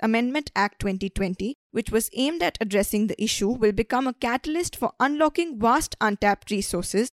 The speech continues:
in the agricultural sector by creating an environment for enhanced investment,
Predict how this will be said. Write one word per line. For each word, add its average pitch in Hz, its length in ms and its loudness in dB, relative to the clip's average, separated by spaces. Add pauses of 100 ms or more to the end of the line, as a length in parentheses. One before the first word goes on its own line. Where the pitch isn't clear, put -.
in 240 120 -4
the 226 160 -2
agricultural 311 640 2
sector 196 500 -2
by 202 180 0
creating 226 540 -2
an 311 80 2
environment 196 640 0
for - 200 -4
enhanced 262 560 0
investment, 202 640 0